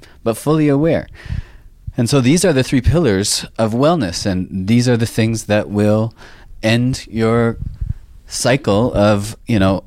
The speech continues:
stress-related chronic illness. And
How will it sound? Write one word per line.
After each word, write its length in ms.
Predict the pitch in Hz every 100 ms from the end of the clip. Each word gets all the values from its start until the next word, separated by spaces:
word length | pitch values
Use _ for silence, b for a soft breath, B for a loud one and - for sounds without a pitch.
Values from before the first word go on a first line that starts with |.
| -
stress-related 1040 | - - 101 98 - 104 104 95 95 104
chronic 360 | - 101 110 127
illness. 520 | 156 78 - - - B B B -
And 420 | 107 107 101 101